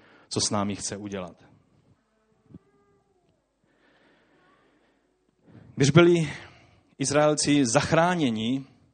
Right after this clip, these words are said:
před andělem s houbcem, bylo to tím, že měli veřeje pomazány krví velikonočního beránka.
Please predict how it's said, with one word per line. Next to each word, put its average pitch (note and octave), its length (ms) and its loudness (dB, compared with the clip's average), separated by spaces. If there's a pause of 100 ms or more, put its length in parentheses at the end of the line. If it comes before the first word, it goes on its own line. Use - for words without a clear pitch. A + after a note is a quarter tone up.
(720)
před - 240 -4
andělem B2+ 380 0
s G2 60 -8
houbcem, C3+ 680 -6 (1400)
bylo B2 180 0
to B2 100 -2
tím, B2+ 240 -4
že A#2+ 100 -4
měli A#2+ 240 -4
veřeje A#2 340 -2
pomazány A#2 500 -4
krví A2 320 -6
velikonočního G#2+ 640 -8
beránka. F#2 560 -8